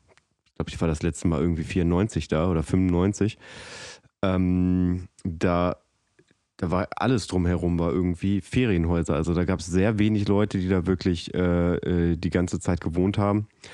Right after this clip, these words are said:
Und da war das dann auch. Also die, die Nachbarn, die hatten alle ein Haus und zwischendurch haben da immer irgendwelche anderen Leute gewohnt, mit, äh, die dann irgendwie mit Familie da waren. Und somit hat man immer irgendwie, äh,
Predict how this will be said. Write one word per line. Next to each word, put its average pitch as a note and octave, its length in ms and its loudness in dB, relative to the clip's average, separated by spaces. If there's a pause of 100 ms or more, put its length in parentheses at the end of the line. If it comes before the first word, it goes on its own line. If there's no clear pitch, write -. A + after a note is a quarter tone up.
(340)
Und F2 300 0 (680)
da D#2+ 140 0
war E2 80 0
das F2+ 160 -2
dann G2 160 2
auch. G2 220 0
Also E2 180 0
die, E2 160 -2
die E2 140 -2
Nachbarn, G#2 580 0
die F2 120 0
hatten F2+ 180 -2
alle E2+ 200 0
ein E2 140 0
Haus F2 420 0
und F#2+ 340 -2
zwischendurch F#2+ 540 0
haben G#2 120 0
da G2 100 0
immer G2+ 160 2
irgendwelche G#2 460 0
anderen G2+ 240 0
Leute G2+ 260 2
gewohnt, D#2+ 480 -2
mit, - 300 -6
äh, E2 400 0
die F2 140 -4
dann E2+ 200 0
irgendwie F2 200 0
mit F2 140 0
Familie F#2+ 440 0
da F#2+ 300 0
waren. G2 380 2
Und F2 120 -2
somit F#2 260 0
hat F#2 140 -2
man F2+ 100 2
immer F#2+ 200 2
irgendwie, F#2+ 580 2
äh, F#2 420 0